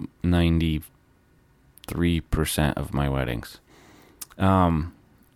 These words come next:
and I like it that way. Maybe 'cause I'm kinda stubborn and independent, and, you know, I like to work alone, and I don't, I'm not worried about what the other person's doing. It's not even so much worrying about what the other person is doing as much as I'm annoyed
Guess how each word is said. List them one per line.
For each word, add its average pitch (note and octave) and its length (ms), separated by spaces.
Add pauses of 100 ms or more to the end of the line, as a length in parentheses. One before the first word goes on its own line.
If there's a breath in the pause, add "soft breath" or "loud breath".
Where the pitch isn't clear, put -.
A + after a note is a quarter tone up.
(140)
and E2 100
I E2 40
like D2+ 220
it - 80
that G1+ 220
way. G#1 240 (440)
Maybe E2 220
'cause C#2 120
I'm D2+ 120
kinda D#2 360
stubborn D#2 400
and C#2+ 120
independent, C#2 520
and, C2 240 (720 loud breath)
you D#2 140
know, C#2 360
I C#2 80
like D2+ 280
to D#2+ 160
work C#2+ 220
alone, C#2+ 420
and C#2 220
I D2+ 140
don't, D#2 280
I'm E2 100
not D#2 200
worried D2+ 460
about D2 340
what D2+ 200
the D2+ 120
other D2+ 200
person's D2 520
doing. D#2 360 (300 loud breath)
It's - 120
not A3+ 140
even E3+ 140
so C3 140
much B2 160
worrying F#2+ 360
about G#2+ 260
what G#2+ 100
the A2 80
other A2+ 120
person A2+ 360
is G2+ 120
doing A2+ 340
as E2+ 160
much F2+ 300
as - 460 (920 soft breath)
I'm G2+ 120
annoyed F2 600